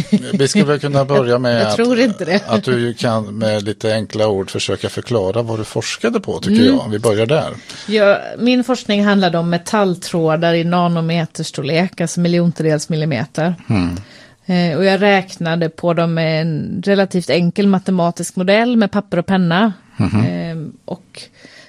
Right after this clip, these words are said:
Speaker 2: räknade på vad såna trådar skulle kunna ha för elektriska och mekaniska egenskaper.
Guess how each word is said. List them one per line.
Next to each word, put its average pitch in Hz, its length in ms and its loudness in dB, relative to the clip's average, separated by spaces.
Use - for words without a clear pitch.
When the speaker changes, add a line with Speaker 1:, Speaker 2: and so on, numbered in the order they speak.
Speaker 2:
räknade 175 440 -2
på 170 220 0
vad 156 240 2
såna 165 280 -2
trådar 165 400 0
skulle 160 220 -4
kunna 170 180 0
ha 160 60 2
för 175 140 -2
elektriska 165 680 -2
och 160 60 0
mekaniska 160 680 -4
egenskaper. 160 800 -4